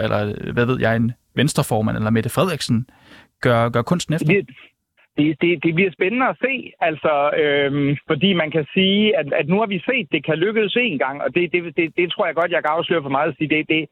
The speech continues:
Speaker 2: det var man nu ikke entydigt sikker på <laughs> i L A-sekretariat, at man faktisk kunne få fyldt K B-hallen op, og så havde det jo været temmelig pinligt.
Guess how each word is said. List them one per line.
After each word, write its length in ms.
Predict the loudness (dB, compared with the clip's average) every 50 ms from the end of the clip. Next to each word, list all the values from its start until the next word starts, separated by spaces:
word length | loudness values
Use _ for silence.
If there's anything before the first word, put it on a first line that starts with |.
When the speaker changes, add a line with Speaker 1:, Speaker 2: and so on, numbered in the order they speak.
| _ -20 -12 -4 -2
Speaker 2:
det 80 | 0
var 80 | 0 0
man 140 | 0 0 0
nu 100 | 2 2
ikke 220 | 0 2 2 2
entydigt 400 | 2 2 0 0 -2 -2 -2 -2
sikker 260 | -2 -2 0 -2 -2 -4 -6
på 220 | -14 -10 -4 -2 -2
<laughs> 120 | 0 0
i 140 | 0 0 2
L 60 | 2
A-sekretariat, 760 | 0 0 -2 -2 -2 0 0 0 -2 -2 -2 0 0 0 0 -2
at 100 | -2 -2
man 140 | -2 -2 0
faktisk 240 | -2 -2 -2 -4 -4
kunne 200 | -4 -4 -2 0 -2
få 120 | -2 -2 -2 -4
fyldt 160 | -4 -4 -2
K 60 | 0 -2 0 0
B-hallen 300 | 0 0 2 2 0 0
op, 140 | 0 0 0
og 100 | -2 0
så 60 | 0
havde 180 | 0 0 0 0
det 60 | 0
jo 60 | 2
været 180 | 2 0 0 0
temmelig 260 | -2 -2 0 0 0
pinligt. 320 | 0 2 2 2 0 0